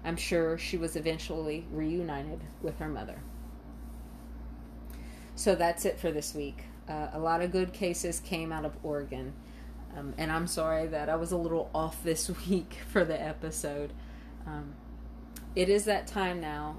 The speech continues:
when I sound like an old broken record, though. As always, if you like this episode or this podcast in general, share it with your friends. Hell, you can even share it with your enemies, too. Uh,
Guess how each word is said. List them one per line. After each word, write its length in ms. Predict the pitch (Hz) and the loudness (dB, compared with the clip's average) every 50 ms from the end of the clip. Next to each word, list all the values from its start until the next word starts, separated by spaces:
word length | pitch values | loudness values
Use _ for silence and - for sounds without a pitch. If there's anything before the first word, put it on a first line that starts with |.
| - - | -8 -8
when 420 | 170 160 170 160 160 160 156 - | -6 -4 -4 -2 -2 -4 -4 -4
I 160 | - 156 156 | -4 -4 -4
sound 420 | 160 - - 165 156 156 156 156 160 | -4 -4 -4 -4 -4 -2 -2 -4 -2
like 220 | 156 156 156 - | -4 -4 -4 -4
an 100 | 160 147 139 | -6 -6 -4
old 260 | 147 156 156 160 156 - | -2 -2 -2 -2 -2 0
broken 380 | - 147 147 143 - 165 151 | 2 2 2 2 2 0 0
record, 420 | 151 143 147 - - 135 139 131 - | 0 0 -2 -2 -2 -4 -4 -2 -2
though. 260 | 117 120 113 131 - - - - - - - - - - - - | -2 0 0 -2 -4 -6 -10 -10 -10 -10 -10 -10 -10 -10 -10 0
As 240 | - 160 165 175 196 | 4 4 6 6 6
always, 640 | 185 175 175 170 165 165 160 165 165 170 - - - | 6 6 6 4 4 2 2 2 2 0 -2 -2 -2
if 160 | - 170 - | -2 -2 0
you 140 | 190 185 170 | -2 -2 2
like 280 | 170 165 160 160 - | 2 2 2 2 2
this 200 | - 180 175 - - | 0 0 2 2 0
episode 600 | 165 165 - 156 160 - - 151 151 151 151 - | 0 0 -2 -2 -2 0 2 2 2 2 0 0
or 200 | - 151 151 156 | 2 2 2 4
this 180 | 160 180 175 - | 4 2 2 2
podcast 680 | - - - 165 160 156 - - 160 156 160 - - | -2 -2 0 2 2 2 2 2 0 0 0 0 0
in 160 | 170 170 175 | 2 2 2
general, 540 | 180 180 165 160 160 156 143 131 127 143 - - - - - - - - | 4 2 2 2 0 -2 -2 0 0 -2 -2 -6 -10 -12 -12 -12 -8 -6
share 340 | - - - 175 156 160 | -2 2 4 4 4 4
it 80 | - - | 4 2
with 160 | 165 170 170 | 2 2 2
your 120 | 185 165 160 | 2 0 0
friends. 560 | - - 156 135 117 85 85 104 - - - | -2 -4 -4 -4 -4 -4 -6 -6 -6 -6 -6
Hell, 280 | 147 156 170 151 156 | -2 0 2 2 4
you 120 | 160 180 190 | 4 4 4
can 160 | - 220 202 | 6 6 6
even 180 | 185 165 165 160 | 6 4 2 0
share 240 | - - 170 160 | 2 2 2 2
it 60 | - 160 | 2 0
with 180 | 160 160 - | -2 -2 0
your 140 | 156 147 - | -2 0 0
enemies, 400 | 147 139 139 127 117 120 - - | 0 -2 -2 -4 -6 -6 -8 -8
too. 260 | - - 156 139 127 120 - - - - - - - - - - - - - - - - - | -6 -4 -4 -4 -4 -6 -8 -10 -12 -12 -14 -14 -12 -12 -12 -10 -10 -10 -12 -12 -12 -6 -2
Uh, 280 | 175 165 151 147 139 | 0 0 2 0 0